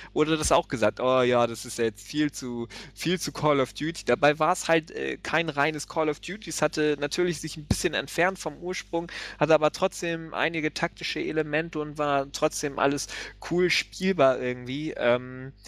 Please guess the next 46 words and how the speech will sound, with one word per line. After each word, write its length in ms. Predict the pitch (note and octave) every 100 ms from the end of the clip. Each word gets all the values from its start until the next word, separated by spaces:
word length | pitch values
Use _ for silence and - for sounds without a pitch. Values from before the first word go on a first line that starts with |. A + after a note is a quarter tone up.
| - - - -
und 380 | C3+ C3 C3+ C3+
das 240 | G#2+ C#3
ist 160 | F3+ F3
halt 160 | F3+ -
schnell 260 | F3+ G3
diese, 200 | F3+ F3+
diese 320 | F3 E3+ F3 D3+
Unkenrufe, 760 | G3+ - E3 C#3+ D3 C#3+ D#3
die 100 | C3+
dann 220 | C3+ B2 A#2+
kommen 260 | B2+ B2+
und 100 | B2
sagen, 320 | B2+ C3+ C#3
„Ja, 300 | C3 C#3 C#3+ - - - -
das 300 | C#3 - -
hat 200 | - -
doch 160 | C#3 B2
nix 320 | C#3+ - -
mehr 100 | A#2+
damit 360 | A2+ A2+ A#2 G#2+
zu 100 | -
tun, 380 | - A#2+ A#2
das 160 | A#2 A2+
ist 160 | A#2 A#2+
doch 120 | A2
ein 120 | A2+
schlechter 460 | - A2+ A2 A#2 G#2+
Call 240 | - A2+
of 80 | A2
Duty-Verschnitt.“ 680 | - A2+ A2 G#2+ G#2 A2 G#2 - -
Natürlich 400 | C3 - G#3 -
wird's 220 | C3+ -
immer 220 | - C3
reine 340 | A#2+ B2+ C3+ B2
Call 240 | - B2+
of 100 | A#2
Duty-Klone 640 | - A#2+ A2+ - B2 A#2 A2
geben. 300 | A#2 A#2+ A2+
Es 100 | -
gibt 160 | -
unfassbar 640 | - D3 - C3+ - A#2
schlechte 480 | G#2+ - C3+ - -
Spiele 340 | - - C3+ B2
von 200 | B2 B2
unbekannten 520 | C3 C3 C3+ B2+ -
Shootern, 460 | - D3 C#3+ A#2+